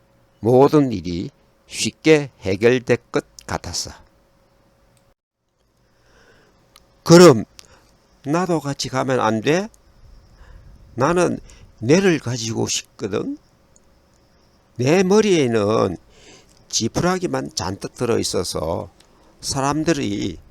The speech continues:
나를 바보라고 불러. 얼마나 듣기 싫은지 넌 모를걸?" 허수아비는 한숨을 쉬었어요. 도로시는 허수아비가 가여웠어요. 그래서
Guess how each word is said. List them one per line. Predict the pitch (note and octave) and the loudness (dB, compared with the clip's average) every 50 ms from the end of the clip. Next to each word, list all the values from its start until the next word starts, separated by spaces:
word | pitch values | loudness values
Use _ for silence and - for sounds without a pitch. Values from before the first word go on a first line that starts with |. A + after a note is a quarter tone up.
| - | -8
나를 | - B2 D3 D3 A#2+ - - | -2 0 2 2 2 0 -4
바보라고 | - - - - - G2+ A#2+ D3+ E3+ E3 E3+ | -10 -12 -10 -6 -2 -2 0 0 0 -2 -2
불러. | - - F#2+ F2+ C#2 A#1+ - - - - _ _ _ _ _ _ _ _ _ _ _ _ _ _ _ _ _ _ _ _ _ - | -4 -2 -4 -4 -4 -4 -10 -14 -20 -20 _ _ _ _ _ _ _ _ _ _ _ _ _ _ _ _ _ _ _ _ _ -4
얼마나 | - A#2 C3 C3+ C#3+ D3 F3 F3+ F3 F#3 | -2 2 4 4 2 2 2 0 0 0
듣기 | F#3 - E3 E3 - C#3+ | 0 0 -2 -2 0 2
싫은지 | B2 - - B2 A2+ A2 G2+ F2 F#2+ A2 C3 D3+ - _ _ - | 2 2 2 2 0 -2 -2 -4 -6 -8 -8 -10 -14 _ _ 0
넌 | G2 B2 C3+ | 0 0 2
모를걸?" | A#2 F2+ D#2 D2 F2 F#2+ - - - - F#3+ A3 A#3 _ _ _ _ _ _ _ _ _ _ _ _ _ _ _ _ _ _ _ _ _ _ _ _ _ _ - - | 0 -4 -6 -4 -4 -6 -6 -2 -2 -2 -2 -2 -6 _ _ _ _ _ _ _ _ _ _ _ _ _ _ _ _ _ _ _ _ _ _ _ _ _ _ 4 6
허수아비는 | C3 A#2 - B2 G#2+ G#2+ F#2+ F#2+ F2+ G2 A2+ C#3+ E3 _ _ _ _ | 6 6 8 6 6 6 4 2 -2 -4 -4 -4 -6 _ _ _ _
한숨을 | - - C3 C3 B2+ - A2+ G2+ A2+ C#3+ | -6 -2 0 0 2 0 0 0 0 -2
쉬었어요. | - - - G2 E2+ - - - - - - - _ _ _ _ _ _ _ _ _ _ _ _ _ _ _ _ _ _ _ _ _ _ | -2 -2 -2 -2 -4 -4 -6 -8 -10 -14 -16 -20 _ _ _ _ _ _ _ _ _ _ _ _ _ _ _ _ _ _ _ _ _ _
도로시는 | - A#2+ A2+ B2+ C3+ - - G#2 G#2 A#2 A#2+ | 2 4 6 6 4 4 2 0 0 -2 -4
허수아비가 | A#2 - - A#2 - - A#2+ G#2 G2 - F#2 F2 G#2 A#2+ B2+ | -8 -2 -2 0 2 6 6 6 6 4 0 -2 -2 -2 -2
가여웠어요. | - - - E2+ F#2+ F#2 F2+ F2 E2 - - - - E2+ - - - _ _ _ _ _ _ _ _ _ - | -4 -4 -2 0 2 2 2 2 0 0 -4 -6 -8 -10 -12 -16 -20 _ _ _ _ _ _ _ _ _ -8
그래서 | - G2 G#2 A2 G#2+ - F2+ E2 G#2 B2 D3 | -2 0 2 2 4 4 2 2 2 0 -4